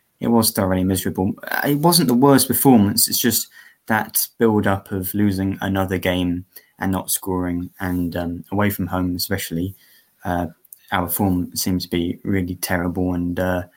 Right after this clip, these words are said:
but then still, I sort of deluded myself into thinking we could get something out of the Birmingham game with it,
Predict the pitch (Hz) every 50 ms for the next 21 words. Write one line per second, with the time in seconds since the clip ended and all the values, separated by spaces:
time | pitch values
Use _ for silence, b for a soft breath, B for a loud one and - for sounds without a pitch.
0 | b b b - 117 117 120 117 117 113 - - - - 123 120 117 117 113 110
1 | 107 - - - 107 101 101 117 107 110 113 107 107 104 107 104 104 101 - -
2 | 104 101 - 107 104 107 104 - 113 104 101 - 104 98 98 98 98 - 98 98
3 | 107 104 107 - - 107 98 95 - 101 104 107 - 98 - 190 - - 95 95
4 | 92 92 92 90 87 87 - 92 92 92 92 92 95 b b b b b b b
5 | b _ - 107 101 95 104 101 - -